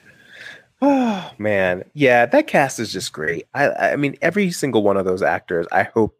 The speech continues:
they can achieve as much success, and I hope, I hope that this catapults all of their careers, not just Mahershala for winning,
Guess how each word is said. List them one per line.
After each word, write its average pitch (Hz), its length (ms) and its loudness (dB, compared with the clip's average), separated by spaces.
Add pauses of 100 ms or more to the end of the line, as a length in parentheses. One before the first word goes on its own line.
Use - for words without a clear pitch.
they 107 680 2
can 107 280 -2
achieve 104 300 2
as 101 140 -4
much 123 560 0
success, 101 720 0
and 113 160 -2
I 120 80 2
hope, 135 260 -2
I - 180 0
hope 147 180 -2
that - 120 -10
this 110 140 -4
catapults 101 640 -2
all 90 220 4
of 78 80 -6
their 69 120 -6
careers, - 460 -6
not 131 160 0
just - 180 -8
Mahershala 98 500 0
for - 140 -2
winning, 90 400 0